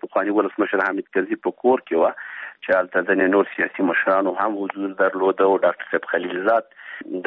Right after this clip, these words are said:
خپلو مذاکراتو وروستي جزئیات شریک کړه او دا چې څومره نږدې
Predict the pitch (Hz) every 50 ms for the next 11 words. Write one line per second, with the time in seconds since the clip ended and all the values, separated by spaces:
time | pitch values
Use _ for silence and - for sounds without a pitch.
0 | 95 - - - 98 98 95 92 92 95 92 - - - 113 110 104 - 104 98
1 | 92 98 92 - - - 104 92 - 98 90 90 98 107 110 117 - - - -
2 | 101 90 85 95 - - - 110 131 - - - - - - - - - _ -
3 | - 87 90 90 87 98 95 - - - - - 107 104 101 98 95 95 90 92
4 | 90 117 120